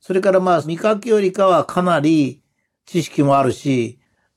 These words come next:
よくよく考えてるというところもありますね。で、やり方はすごく普通と違って、まあ、最初に、えー、第一期でトランプ大統領が大統領になった時もですね、えー、どんどんどんどん側近を首切ったりですね。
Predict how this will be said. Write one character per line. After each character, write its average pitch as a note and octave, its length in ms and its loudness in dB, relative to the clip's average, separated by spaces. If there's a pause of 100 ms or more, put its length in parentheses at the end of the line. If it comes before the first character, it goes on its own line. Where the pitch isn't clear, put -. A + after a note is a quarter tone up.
よ D#3+ 160 2
く D#3+ 80 -2
よ E3 140 4
く - 120 -14
考 D#3 280 0
え C#3+ 80 4
て C3+ 120 0
る B2 120 -2
と A2+ 100 -2
い A#2 80 0
う A2+ 60 -2
と A#2+ 100 -4
こ B2+ 120 -2
ろ C3+ 80 2
も A2+ 260 -6
あ A2+ 40 -2
り C3 60 2
ま A#2+ 140 0
す G#2 100 -12
ね。 G3 300 2 (500)
で、 E3+ 320 2
や E3+ 100 2
り G3 80 0
方 A#3 200 0
は A#3 160 2
す - 100 -8
ご G#3+ 160 2
く F#3+ 120 -4
普 - 80 -16
通 D#3+ 180 -8
と E3 100 -2
違 D3 240 0
っ C3+ 60 0
て、 A#2 500 -2 (300)
ま D3+ 100 -10
あ、 C3 40 -4
最 F#3 260 2
初 F#3 200 0
に、 F3 540 -4 (480)
え D#3+ 220 0
ー、 D3 40 0
第 F3 240 4
一 E3+ 120 2
期 E3 240 0
で A#2 400 0 (120)
ト - 100 -8
ラ D#3 100 2
ン D3 40 0
プ C3+ 60 -4
大 C3+ 200 4
統 C#3 120 0
領 C3 80 2
が A#2+ 80 0
大 C3+ 220 2
統 C#3+ 120 -4
領 C#3 100 2
に C3 60 -2
な C#3+ 60 0
っ C#3+ 40 -2
た C#3 120 0
時 C3 240 -4
も F#3+ 160 4
で G#2 80 -8
す - 140 -12
ね、 A#2+ 260 -4 (460)
え C3 160 -6
ー、 - 20 -6
ど F#3 160 4
ん G#3+ 60 4
ど F#3+ 120 4
ん D3+ 60 0
ど F#3 160 4
ん G#3+ 60 2
ど F#3+ 100 2
ん D3+ 80 -2
側 C#3 220 0
近 D#3 260 -4
を C#3 220 2
首 C#3 200 -2
切 - 120 -10
っ - 40 -20
た C3+ 120 0
り G#2+ 80 -4
で F2+ 100 -10
す F2 120 -12
ね。 A#2 280 -4